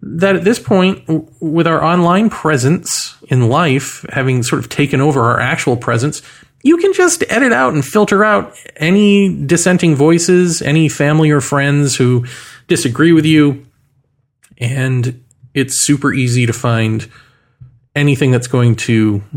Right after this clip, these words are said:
uh, you know, fake news articles and videos and stuff like this that are going to promote what you want to hear.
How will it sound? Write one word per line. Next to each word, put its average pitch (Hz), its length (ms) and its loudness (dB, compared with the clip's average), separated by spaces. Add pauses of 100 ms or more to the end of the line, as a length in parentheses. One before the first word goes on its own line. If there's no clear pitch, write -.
(160)
uh, 123 640 -4
you 131 100 -4
know, 120 220 -6 (100)
fake - 340 -2
news 127 220 2
articles 117 540 -2
and 113 240 0
videos 113 380 0
and 104 100 -4
stuff - 180 -8
like 113 160 -4
this 107 320 -6 (800)
that 113 180 0
are 107 140 0
going 107 300 -4
to 107 300 -2
promote 113 500 -2
what 113 160 -2
you 120 100 2
want 110 200 -2
to 107 40 -4
hear. 180 420 -8